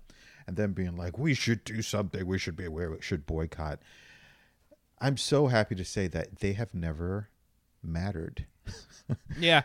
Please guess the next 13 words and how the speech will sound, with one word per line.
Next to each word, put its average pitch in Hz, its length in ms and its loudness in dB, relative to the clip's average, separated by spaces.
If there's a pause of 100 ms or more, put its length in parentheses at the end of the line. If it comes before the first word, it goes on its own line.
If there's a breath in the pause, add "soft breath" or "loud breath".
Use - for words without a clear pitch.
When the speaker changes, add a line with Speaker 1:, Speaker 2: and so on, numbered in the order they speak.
Speaker 1:
They, 147 300 -2 (340 soft breath)
they 170 140 6
got, - 260 6
they 151 120 8
Speaker 2:
That's 160 60 4
Speaker 1:
got 131 120 10
Speaker 2:
true. 165 180 10
Speaker 1:
so 143 200 6
upset 139 560 2 (180)
over 101 380 4
Captain 95 520 -2
Marvel, 85 520 -2
boom, 71 360 -2